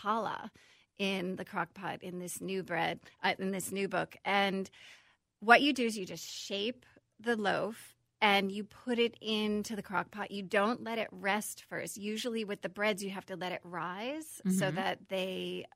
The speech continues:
Speaker 1: will be light and fluffy. But with the crock pot, because it's slowly heating from the bottom, you do the rise right in the crock pot. So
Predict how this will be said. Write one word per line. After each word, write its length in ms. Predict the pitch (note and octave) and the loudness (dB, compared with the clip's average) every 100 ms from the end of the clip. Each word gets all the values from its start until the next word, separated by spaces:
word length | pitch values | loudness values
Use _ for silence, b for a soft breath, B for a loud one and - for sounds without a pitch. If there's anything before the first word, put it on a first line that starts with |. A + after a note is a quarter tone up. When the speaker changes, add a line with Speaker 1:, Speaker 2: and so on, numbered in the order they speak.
| F#3 | -6
Speaker 1:
will 360 | F#3+ F#3+ F#3 | -2 -2 -4
be 200 | D#3+ F3+ | -6 -8
light 460 | F3 F3 F#3 F#3 E3 | -8 -8 -6 -6 -8
and 160 | F3 E3+ | -12 -6
fluffy. 400 | A#3+ A#3 F#3 E3+ | -4 -2 -2 -4
But 240 | F#3 - | -4 -4
with 280 | F#3 A#3 A#3+ | 0 2 2
the 60 | |
crock 300 | A#3 C4+ C#4+ | -2 -2 -2
pot, 240 | - F#3 - | -2 -4 -2
because 520 | G3+ - - C#4+ B3+ | -6 -10 -6 -4 -2
it's 320 | A#3 G3 - - | -4 -10 -16 -20
slowly 520 | - G3+ G#3+ G3 F3+ | -16 -8 -6 -4 -8
heating 400 | D#3+ G3+ F3+ E3+ | -10 -8 -8 -8
from 180 | F3 F3 | -8 -10
the 80 | E3+ | -8
bottom, 640 | F#3 G#3+ A3+ F3+ F3 F3+ _ _ - - | -4 0 0 -2 -6 -10 _ _ -20 -10
you 160 | G3+ G3+ | -6 -4
do 240 | G#3 G#3+ | 0 2
the 100 | G#3 | 4
rise 380 | F#3 F3 F3+ - | 6 6 6 0
right 220 | F3+ E3+ | -4 -4
in 140 | F3 | -8
the 60 | E3 | -12
crock 260 | - - - | -10 -12 -12
pot. 220 | D3 - | -16 -14
So 540 | - - G#3+ F#3+ F3+ | -10 0 4 4 2